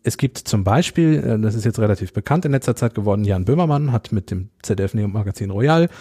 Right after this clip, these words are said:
so einen Server aufgebaut oder im Grunde sogar zwei, äh, bei dem man sich anmelden kann und dann ist man drin im Fediverse bei Mastodon. Allerdings nur auf deren Server. Diese Server kommunizieren aber auch mit allen anderen Mastodon-Servern. Ich bin auf einem anderen Mastodon-Server. Ich bin bei mastodon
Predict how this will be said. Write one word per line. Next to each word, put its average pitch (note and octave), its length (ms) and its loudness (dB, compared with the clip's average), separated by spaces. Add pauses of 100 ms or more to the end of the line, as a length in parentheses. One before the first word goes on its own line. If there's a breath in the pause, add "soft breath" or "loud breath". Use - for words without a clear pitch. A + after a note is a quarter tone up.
(160 loud breath)
so - 180 0
einen C3 160 2
Server B2+ 320 0
aufgebaut A2+ 560 -2
oder G2 220 -4 (120)
im G#2 120 -4
Grunde G2+ 260 0
sogar F2 240 -4
zwei, C3+ 440 0 (340 loud breath)
äh, A2+ 100 0
bei A#2+ 140 2
dem C3+ 160 2
man B2 100 2
sich A#2 260 -2
anmelden D#3 440 2
kann E3+ 280 -2 (100)
und A#2+ 120 0
dann B2 140 2
ist - 120 -4
man B2 200 2
drin G#2+ 400 2 (200)
im G2+ 140 -2
Fediverse F#2+ 680 -2
bei G2+ 140 -2
Mastodon. F2+ 720 -4
Allerdings B2 400 2
nur C3 180 2
auf A#2+ 100 -2
deren A2 240 2
Server. F2 400 -4 (300 loud breath)
Diese G#2+ 220 0
Server D3 320 2
kommunizieren C3+ 460 0
aber A2+ 120 -2
auch A2 80 -4
mit B2 180 0
allen B2+ 200 2
anderen C#3+ 240 2
Mastodon-Servern. E2+ 760 -6
Ich - 180 -2
bin A#2+ 140 0
auf F#2 160 -2
einem F2+ 80 -4
anderen C#3+ 320 2
Mastodon-Server. D#3 720 2
Ich - 120 -6
bin G#2 160 0
bei G2 80 2
mastodon G#2 480 -2